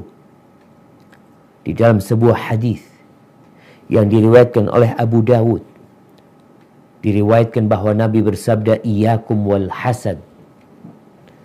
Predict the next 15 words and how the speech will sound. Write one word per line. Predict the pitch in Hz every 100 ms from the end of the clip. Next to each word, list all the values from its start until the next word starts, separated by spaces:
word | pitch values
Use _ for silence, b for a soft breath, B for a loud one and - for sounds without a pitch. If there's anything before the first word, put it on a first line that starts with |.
| B B B B - - _ -
Jauhilah | 113 110 107 131 131 107 123
oleh | 120
kalian | 107 117 117 123 110
hasad | - 117 - 101 -
itu. | - - - _ _ _ _ _ _ _ _ _ _ _ _ _ _ _ _ _ _
Iri. | 156 120 - - _ - _ _ _ _ _ _ _ _ _ _ _ _ _ _ _ _ _
Tidak | 139 123 -
suka | - 180 175
dengan | 127 147 143
kenikmatan | 147 139 143 156 156 151
yang | 143 135
Allah | 131
berikan | 120 139 147 135
kepada | 123 131 127
saudaranya, | 123 127 123 127 131 160 180